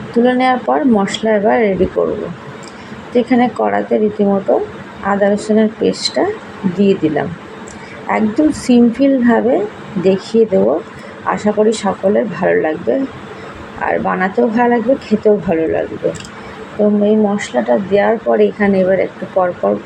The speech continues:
ঘরোয়া যে, ঘরের যে মশলাগুলো থাকে সেগুলোই দেবো।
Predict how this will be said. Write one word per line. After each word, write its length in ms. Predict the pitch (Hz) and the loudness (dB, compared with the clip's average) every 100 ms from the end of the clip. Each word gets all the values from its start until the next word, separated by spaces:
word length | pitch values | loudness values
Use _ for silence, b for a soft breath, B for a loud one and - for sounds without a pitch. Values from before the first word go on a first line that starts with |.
| - | -6
ঘরোয়া 280 | 180 185 196 180 - | 0 4 2 0 0
যে, 120 | 214 185 - | 0 0 0
ঘরের 240 | 180 175 190 | 0 0 0
যে 120 | 208 | 2
মশলাগুলো 580 | 208 180 175 214 214 208 190 | 2 0 -2 0 2 2 0
থাকে 320 | 190 175 214 339 B B B - - | -2 0 2 0 B B B -14 -8
সেগুলোই 500 | - 214 185 180 165 | 0 2 4 2 2
দেবো। 340 | 156 156 156 | 2 0 0